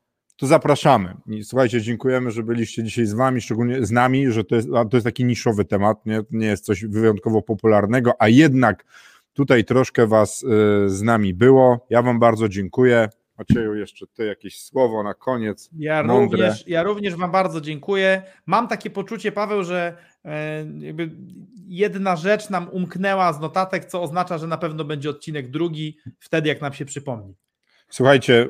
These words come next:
Speaker 1: o-, tak jak obiecaliśmy, staramy się do was mówić dwa razy w tygodniu, chyba że jedziemy gdzieś do klientów, tak jak byliśmy w zeszłym tygodniu,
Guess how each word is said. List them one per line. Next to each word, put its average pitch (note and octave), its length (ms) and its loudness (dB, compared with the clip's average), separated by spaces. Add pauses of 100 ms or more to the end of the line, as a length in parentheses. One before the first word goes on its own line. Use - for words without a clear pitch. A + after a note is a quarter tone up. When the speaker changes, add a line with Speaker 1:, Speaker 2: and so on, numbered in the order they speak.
Speaker 1:
o-, B2 100 -2 (220)
tak D3+ 220 4
jak C#3+ 180 2
obiecaliśmy, C3+ 640 0
staramy C3+ 440 2
się C3 400 -2
do A#2 340 0
was C3+ 260 2
mówić B2 460 -4
dwa G#2 260 2
razy A#2+ 280 2
w - 80 -18
tygodniu, B2 460 -2
chyba B2 240 -2
że A#2 160 -4
jedziemy A#2 340 -6
gdzieś G#2+ 200 -8
do A2 120 -6
klientów, A#2+ 460 -6
tak A2+ 140 -6
jak G#2 140 -4
byliśmy A2 320 -8
w G#2 40 -8
zeszłym A2 280 -8
tygodniu, A#2+ 500 0